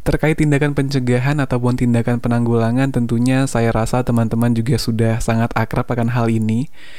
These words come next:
Tinggal gimana kita ngebawa hal-hal yang udah akrab di pikiran kita ini menjadi habit kita ke seharian kita. Habit kita ke arah hal yang lebih baik. Sebab hal ini pada akhirnya akan mempengaruhi kehidupan kita juga di masa yang akan datang.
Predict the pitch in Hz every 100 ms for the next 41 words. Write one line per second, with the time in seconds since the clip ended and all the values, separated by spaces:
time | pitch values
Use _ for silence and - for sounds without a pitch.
0 | - - - 143 156 139 127 135 147 139
1 | 135 131 117 120 135 127 120 120 123 123
2 | 120 117 131 127 - 123 - 117 113 113
3 | 113 120 - 123 120 123 117 113 113 139
4 | 156 127 123 131 143 143 151 151 156 156
5 | 147 143 143 143 143 147 151 127 - -
6 | - - - 120 117 123 - 117 147 -
7 | 127 120 123 123 127 127 120 123 131 143
8 | - - - - - 131 160 - - -
9 | - 139 139 156 180 135 123 135 120 120
10 | 113 143 143 123 120 120 113 113 123 127
11 | - 123 117 117 - 117 113 113 127 143
12 | 139 123 120 113 113 110 110 113 -